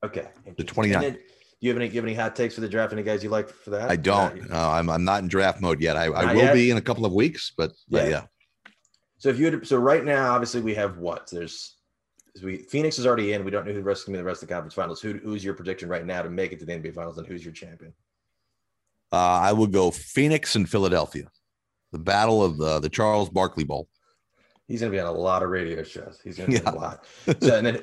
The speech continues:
Speaker 1: and then how, how, who do you see winning that? Obviously, Philly hasn't won since, what, eighty-two, and Phoenix has never won a title.
Speaker 2: Right. I go, I go Philadelphia.
Speaker 1: Really?
Speaker 2: Yeah.
Speaker 1: Interesting. And then, well, and then if, if Philly wins a title, we can never talk about Ben Simmons' jumper again.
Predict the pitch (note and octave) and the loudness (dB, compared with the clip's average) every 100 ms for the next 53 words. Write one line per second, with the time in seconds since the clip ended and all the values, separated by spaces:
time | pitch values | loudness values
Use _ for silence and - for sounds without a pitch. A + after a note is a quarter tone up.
0 | - - B2 A2+ A#2 B2 B2+ A#2+ B2+ A#2 | -10 -4 -2 0 -2 0 0 2 -2 0
1 | B2 A#2 G#2+ A2 G#2 A2+ G2 F#2+ F2+ G2 | 0 0 0 -2 0 -2 -2 -2 -4 -6
2 | - G#2 G2+ F2+ F#2+ F#2 F2 - E2+ - | -2 0 0 -2 -6 -8 -8 -10 -8 -8
3 | F#2 F2+ F2 - A#2 E2+ A2+ G2+ - F2 | -10 -12 -10 -2 -2 -2 -6 -6 -6 -8
4 | E2 - - E2 - _ _ - D#2+ - | -8 -10 -10 -12 -12 _ _ -2 -2 -2
5 | - E2+ E2 E2+ D2+ - D#2 D#2 D#2 D2+ | -2 0 2 2 2 -2 -4 -2 -2 -2
6 | - - F2+ E2 C#2+ - C#2+ _ _ _ | -4 -2 0 2 0 -4 -18 _ _ _
7 | _ _ - - C#3 F#3 C3 - _ - | _ _ -20 -6 0 2 0 -6 _ -6
8 | D#2 - - F#2+ - - - B2 A#2+ A2+ | -4 -4 -10 -20 -20 -16 -6 -2 0 0
9 | A#2 A#2+ B2 A#2 B2+ B2 A2 A#2 - F3 | -2 -2 -2 0 -2 -4 -6 -6 -2 0
10 | F#3 C#3+ G#2+ C#3+ D#3 A2+ G#2 G#2+ A2+ A2 | 2 0 -2 -2 -2 0 -4 -2 -2 0
11 | A2 G2+ F#2+ F2+ F#2+ - F#2 F2 - F#2 | -2 -2 -2 -2 -2 -2 -4 -6 -6 -8
12 | E2+ E2+ G#2 | -6 -6 -4